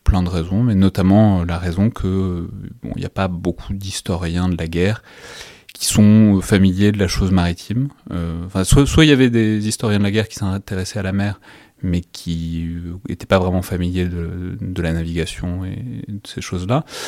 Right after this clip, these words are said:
soit il y avait des gens qui étaient familiers, qui s'engageaient pas forcément dans des, dans un parcours, euh, de recherche. Et donc, vu que c'était un peu mon cas, je me disais que ça manquait, et de fait, je,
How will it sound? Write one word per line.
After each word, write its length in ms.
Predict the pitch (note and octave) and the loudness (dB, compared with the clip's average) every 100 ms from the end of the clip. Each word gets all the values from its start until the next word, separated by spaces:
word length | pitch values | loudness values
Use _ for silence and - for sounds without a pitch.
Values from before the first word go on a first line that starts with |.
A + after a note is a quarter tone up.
| - - - | -12 -14 -2
soit 160 | G2 | 4
il 20 | |
y 40 | F#2+ | 6
avait 100 | F2+ | 4
des 180 | E2+ E2 | 2 2
gens 200 | G2+ G#2+ | 4 4
qui 280 | - F2 | 0 -4
étaient 160 | F2 G2 | -4 -4
familiers, 380 | - E2 F2+ G#2+ | -4 -2 2 0
qui 180 | - - | 0 -6
s'engageaient 380 | F#2+ F2+ F2+ | -2 -2 -2
pas 100 | F#2+ | -2
forcément 340 | F#2 F#2 G2+ G2 | -4 -2 -2 0
dans 140 | F#2 | 0
des, 320 | F2 E2+ E2+ | -2 -4 -4
dans 240 | F2+ F2 F2+ | -6 -6 -4
un 240 | F2 F2+ | -6 -6
parcours, 540 | F#2 F2+ - G#2 F#2+ - | -6 -6 -6 -8 -8 -6
euh, 380 | F2 F2 F#2 F2+ G2+ - | -8 -6 -8 -10 -10 -12
de 140 | G2+ | -6
recherche. 460 | F#2 F#2+ C#3 D#3+ - - _ _ _ _ _ - - - - - _ - | -4 -2 -2 -4 -6 -18 _ _ _ _ _ -12 -12 -14 -20 -20 _ 2
Et 60 | |
donc, 180 | A#2 A#2 | 6 6
vu 120 | A#2 | 4
que 60 | - | -2
c'était 260 | A#2 G#2+ | -2 0
un 100 | G2 | 0
peu 100 | F#2+ | 0
mon 160 | F#2+ F2+ | -4 -4
cas, 140 | - | -4
je 80 | B2 G#2 | -2 -2
me 40 | |
disais 180 | F2+ F#2 | -2 -4
que 80 | - | -4
ça 120 | F2 | -4
manquait, 520 | E2+ - F#2+ C3+ B2+ | -4 -6 -6 -4 -4
et 240 | F2+ D#2 C2+ | -6 -8 -10
de 240 | - - | -10 -10
fait, 360 | - G2+ - - | -6 -6 -6 -14
je, 160 | G2 | -10